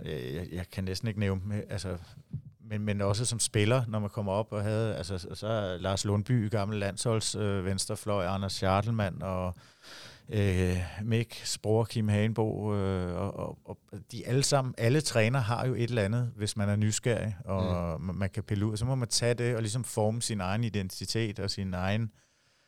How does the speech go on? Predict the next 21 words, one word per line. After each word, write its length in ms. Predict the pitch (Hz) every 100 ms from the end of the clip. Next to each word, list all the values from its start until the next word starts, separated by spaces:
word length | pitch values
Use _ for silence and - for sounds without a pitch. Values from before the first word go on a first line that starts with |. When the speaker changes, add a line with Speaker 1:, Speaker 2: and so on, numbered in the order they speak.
| _ _ -
Speaker 1:
træner. 520 | - 107 98 107 113 87 127
Øh, 580 | 113 104 95 90 85 85 80 - _ _ _ _ _ _ _ - - - -
så, 160 | - - -
så 160 | -
får 220 | 104 110
man 140 | 110 117
jo 60 |
prædikat 560 | 95 - 92 - 107 110
udefra 260 | 110 113 107
også 240 | 98 110
på 80 | 107
et 60 |
tidspunkt, 480 | - 110 - 110 92
men, 220 | 98 92
men 300 | 95 90 90 - -
sådan 220 | 110 -
den 140 | 123 123
der 80 | 123 _
opbygning 800 | 110 107 _ 131 117 - 110 104
med 100 | 101 98
at, 180 | 95 92